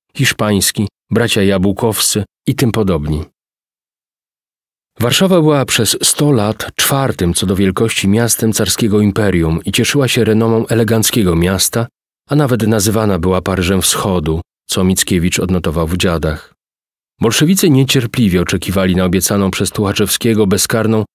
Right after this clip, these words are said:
dwudniową żołdacką swawolę i rabunek w stolicy Polski.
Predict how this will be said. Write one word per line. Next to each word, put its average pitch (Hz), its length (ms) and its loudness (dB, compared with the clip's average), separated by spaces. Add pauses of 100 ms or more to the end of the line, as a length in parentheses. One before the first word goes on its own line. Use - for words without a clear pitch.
(140)
dwudniową 120 800 2
żołdacką 107 560 0
swawolę 104 640 0 (340)
i 127 80 4
rabunek 107 460 2
w - 40 -2
stolicy 95 400 -2
Polski. 85 600 -6